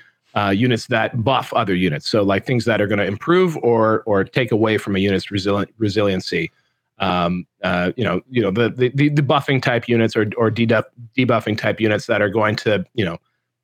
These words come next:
level up a, you know, a, a unit that they are nearby or, or whatever, either through magic or abilities.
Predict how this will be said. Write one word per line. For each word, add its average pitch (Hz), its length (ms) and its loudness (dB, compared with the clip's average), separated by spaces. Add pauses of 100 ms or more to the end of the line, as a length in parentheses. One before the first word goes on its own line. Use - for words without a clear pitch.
(360)
level 135 440 4
up 113 300 2
a, 104 400 2
you 120 80 0
know, 92 140 2
a, 110 220 2
a 117 100 2
unit 113 280 2
that 95 180 0
they 101 300 0
are 98 160 2
nearby 98 600 0
or, 85 180 0
or 107 140 0
whatever, 101 320 2
either 101 400 0
through 113 140 0
magic 101 360 -2
or 92 80 2
abilities. 80 480 -6